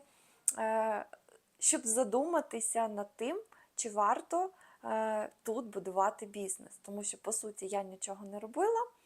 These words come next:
а вже отримала кошти від компанії. І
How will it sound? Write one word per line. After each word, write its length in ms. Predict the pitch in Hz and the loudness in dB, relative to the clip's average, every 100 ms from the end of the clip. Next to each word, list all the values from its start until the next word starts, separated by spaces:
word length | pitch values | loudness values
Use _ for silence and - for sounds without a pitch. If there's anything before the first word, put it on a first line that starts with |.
| - - _ _ _ | -20 -20 _ _ _
а 80 | 220 | 2
вже 360 | 202 202 214 - | 2 0 0 -2
отримала 480 | - 208 196 196 | -8 -8 -2 -4
кошти 360 | 190 180 190 - | -2 -2 -2 -2
від 160 | 180 - | -10 -12
компанії. 640 | 185 - - - - - _ _ _ _ _ _ _ _ | -16 -6 -6 -6 -18 -20 _ _ _ _ _ _ _ _
І 160 | 269 381 | 0 0